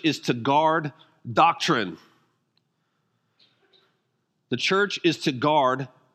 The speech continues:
doctrine. In the letter at hand, we see the half-brother of Jesus, Jude, writing to the churches, and we observe his greeting. "Jude, a servant of Jesus Christ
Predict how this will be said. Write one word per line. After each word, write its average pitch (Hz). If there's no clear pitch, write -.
doctrine. 110
In 143
the 165
letter 220
at 143
hand, 143
we 156
see 180
the 147
half-brother 185
of 175
Jesus, 151
Jude, 104
writing 170
to 208
the 190
churches, 127
and 123
we 135
observe 123
his 135
greeting. 123
"Jude, 123
a 139
servant 165
of 131
Jesus 151
Christ 127